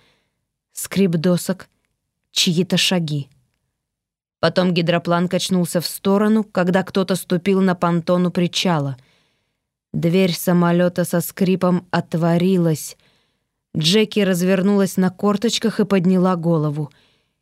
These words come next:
Её сердце остановилось в груди, когда луч фонарика, стиснутого в зубах, высветил бледное лицо под чёрной шерстяной шапкой.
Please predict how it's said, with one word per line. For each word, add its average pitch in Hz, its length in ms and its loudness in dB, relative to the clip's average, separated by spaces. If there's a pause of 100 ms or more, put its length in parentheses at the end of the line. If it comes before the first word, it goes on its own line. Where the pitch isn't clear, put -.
(180)
Её 170 240 2
сердце 196 520 -2
остановилось 185 800 2
в 170 100 2
груди, 190 460 2
когда 175 360 0
луч 185 220 0
фонарика, 170 640 0
стиснутого 170 680 -2
в 165 60 0
зубах, 175 520 -2
высветил 170 600 -2
бледное 170 520 2
лицо 160 320 -2
под 175 280 -4
чёрной 180 400 0
шерстяной 170 560 -2
шапкой. - 580 -4